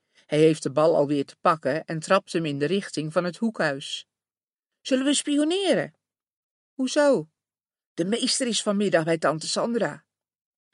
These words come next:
"Niet bij zijn tante," lacht Jolien.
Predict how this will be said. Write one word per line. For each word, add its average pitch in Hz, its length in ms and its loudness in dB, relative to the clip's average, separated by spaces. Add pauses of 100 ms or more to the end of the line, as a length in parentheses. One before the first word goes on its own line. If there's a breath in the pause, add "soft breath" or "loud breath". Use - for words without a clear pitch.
(180)
"Niet 160 220 -2
bij 160 200 2
zijn 156 320 -2
tante," 208 760 2 (300)
lacht - 280 -10
Jolien. 139 500 -6